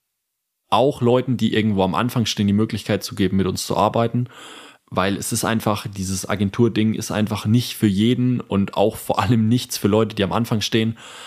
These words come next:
aber diese Mastermind-Session oder dieser Roundtable, der ist einfach für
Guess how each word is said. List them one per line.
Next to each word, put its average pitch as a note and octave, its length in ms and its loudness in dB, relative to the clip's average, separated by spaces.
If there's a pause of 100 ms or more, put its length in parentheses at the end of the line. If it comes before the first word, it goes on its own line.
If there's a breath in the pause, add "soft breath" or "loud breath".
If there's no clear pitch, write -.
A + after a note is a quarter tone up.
(280 loud breath)
aber F#2+ 460 0 (260)
diese G2+ 220 2
Mastermind-Session A2 960 0
oder F#2+ 160 -2
dieser F2+ 240 -2
Roundtable, G#2 680 2 (580 loud breath)
der F2+ 140 2
ist - 140 0
einfach G#2+ 560 0
für - 360 -4